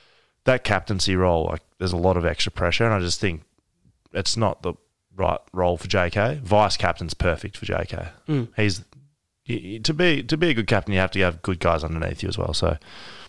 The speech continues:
Speaker 1: that's J K. And then the last one, uh, has already been, yeah, Oscar Allen for, for mine. He's t-, talked
Speaker 2: Yeah.
Speaker 1: about it in the media, but yeah, uh, I think Tom Barrass, next captain.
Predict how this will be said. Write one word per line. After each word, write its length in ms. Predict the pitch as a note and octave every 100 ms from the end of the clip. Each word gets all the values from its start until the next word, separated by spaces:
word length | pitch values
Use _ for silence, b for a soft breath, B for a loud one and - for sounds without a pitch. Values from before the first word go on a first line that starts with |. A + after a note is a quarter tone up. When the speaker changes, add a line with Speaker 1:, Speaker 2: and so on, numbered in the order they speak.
| B
Speaker 1:
that's 280 | A2 G#2+ -
J 180 | G#2+ F#2+
K. 260 | F#2+ F#2+ -
And 160 | G#2
then 320 | G#2 G#2 G#2 G#2
the 100 | G#2
last 340 | G#2+ A2 -
one, 460 | A2 G2+ G2 F#2+ F2+ b _
uh, 280 | B1 B1+ -
has 160 | G#2+ A2
already 220 | A2+ G#2+
been, 260 | G2 F2 -
yeah, 200 | A#2 F#2 - G#2+
Oscar 280 | B2+ C3+ G#2
Allen 320 | F#2 F#2+ F2 - _ _ _
for, 180 | - F#2+ -
for 80 | G2+
mine. 340 | G#2 G2+ G2+ F#2+
He's 180 | F2 -
t-, 140 | - -
talked 280 | - B2+ B2
Speaker 2:
Yeah. 20 |
Speaker 1:
about 80 | A2
it 20 | G2+
in 40 |
the 40 | F#2+
media, 400 | F#2+ F#2 G2 G2 _
but 100 | F2+
yeah, 180 | E2+ D#2+ - F#2+
uh, 260 | F#2 F#2+
I 60 | G#2+
think 160 | B2+ G2
Tom 160 | G2
Barrass, 400 | F2+ G2 F#2+ -
next 220 | F#2 E2+
captain. 340 | - G2 F#2